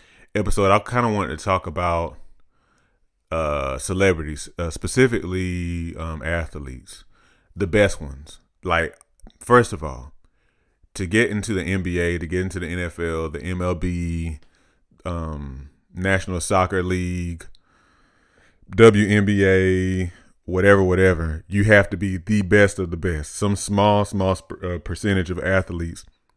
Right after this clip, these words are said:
get into those leagues. Now, to be the best of the best of the best, then you have to go on a whole nother level. And that's what a lot of these people do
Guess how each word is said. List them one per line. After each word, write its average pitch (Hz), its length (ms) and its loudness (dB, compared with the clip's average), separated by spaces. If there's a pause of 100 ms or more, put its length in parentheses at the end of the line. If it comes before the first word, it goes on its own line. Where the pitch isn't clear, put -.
(240)
get 98 200 2
into 92 220 -4
those 85 260 -2
leagues. 82 460 -10 (240)
Now, 95 460 -2
to 104 120 -2
be 98 140 0
the 82 160 -4
best 117 640 4 (160)
of 92 140 -4
the 90 80 -8
best 85 260 -8
of 82 60 -14
the 80 80 -12
best, 80 380 -12 (580)
then 98 160 -2
you 110 100 4
have 107 160 6
to 98 100 0
go 98 260 4
on 90 100 -2
a 87 80 -2
whole 98 200 4
nother 92 280 -2
level. 85 420 -4
And 90 240 -4
that's 113 220 6
what 113 180 4
a 98 60 2
lot 95 180 4
of 90 60 -2
these 90 160 -4
people 90 260 -6
do 80 420 -6